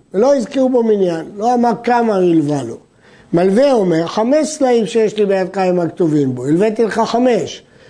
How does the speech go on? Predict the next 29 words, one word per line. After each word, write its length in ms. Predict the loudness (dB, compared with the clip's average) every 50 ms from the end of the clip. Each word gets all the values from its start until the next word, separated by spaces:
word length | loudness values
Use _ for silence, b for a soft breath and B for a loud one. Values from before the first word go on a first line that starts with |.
| b b 0
והלווה 500 | 0 2 2 2 2 2 2 2 2 2
אומר, 400 | 2 0 0 0 0 0 0 -2
"לך 120 | -2 -2
בידי, 500 | -2 0 2 2 0 0 0 0 0 2
אלא 160 | 2 0 -2
שלוש, 600 | -2 -2 -2 0 2 2 2 2 0 -2 -4 -4
והם 300 | -2 0 2 2 2 2
הכתובים 500 | 0 -2 -2 -2 -2 0 0 2 0 0
בשטר". 300 | -2 -4 -6 -10 -12 -12
הוא 160 | -6 -2 0
הודה 300 | 0 0 2 0 0 0
בשלוש. 640 | 0 0 -2 -2 -2 0 0 0 0 -2 -8 -18 -20 _ _ b b b b b b b b b b b b
אף 320 | 0 0 0 0 0 0
על 120 | 0 0 0 0
פי 180 | 0 0 0
שאין 320 | 0 0 0 0 0 2 0
מחייבים 460 | 0 0 0 -2 0 2 2 2 2
אותו 280 | 0 0 0 -2 0 0
בשטר 440 | 0 -2 -2 -2 -2 -2 0 0
זה, 280 | 0 0 0 0 0 0
אלא 140 | 0 -2 -2
שתיים, 760 | -4 -6 -4 -2 0 0 2 2 2 2 2 2 0 0 0
לעולם 540 | 0 2 2 2 2 2 2 2 2 2 2
לא 220 | 2 4 4 4 4
היה 260 | 2 2 2 2 0
אפשר 320 | -2 -2 -2 -2 0 0
לחייב 420 | 0 -2 -2 -2 0 2 2 2 2
יותר 320 | 0 0 0 0 0 0
משתיים. 540 | 0 0 -2 -2 -4 -4 -4 -4 -6 -8